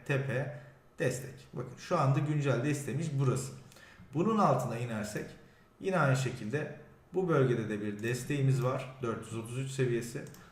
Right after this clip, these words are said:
Onun altına inersek de bu bölge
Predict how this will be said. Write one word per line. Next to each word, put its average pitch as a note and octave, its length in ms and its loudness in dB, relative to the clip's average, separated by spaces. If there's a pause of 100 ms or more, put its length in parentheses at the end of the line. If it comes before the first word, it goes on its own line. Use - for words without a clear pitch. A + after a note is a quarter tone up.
(120)
Onun F3+ 220 2
altına C3 360 2
inersek D3+ 600 -2
de D3+ 280 -6 (320)
bu D#3+ 160 -2
bölge A#2 560 -2